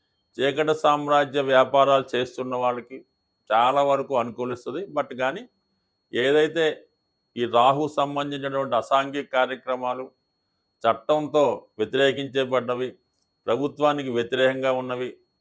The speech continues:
అటువంటి కార్యక్రమాల్లో పాల్గొంటే మాత్రం టెంపరరీగా బాగున్నా నెమ్మది నెమ్మదిగా ఎప్పుడైతే రాహు వెనక్కి వచ్చి పన్నెండులోకి వస్తాడో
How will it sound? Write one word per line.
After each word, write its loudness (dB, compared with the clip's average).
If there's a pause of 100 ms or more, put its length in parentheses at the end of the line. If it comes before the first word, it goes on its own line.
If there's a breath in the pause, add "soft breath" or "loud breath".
అటువంటి -4 (120)
కార్యక్రమాల్లో 0 (100)
పాల్గొంటే -2
మాత్రం -10 (640)
టెంపరరీగా 2 (140)
బాగున్నా 2 (680)
నెమ్మది 2
నెమ్మదిగా 2 (680)
ఎప్పుడైతే -2 (180)
రాహు 4
వెనక్కి -4
వచ్చి -10 (100)
పన్నెండులోకి -2
వస్తాడో -4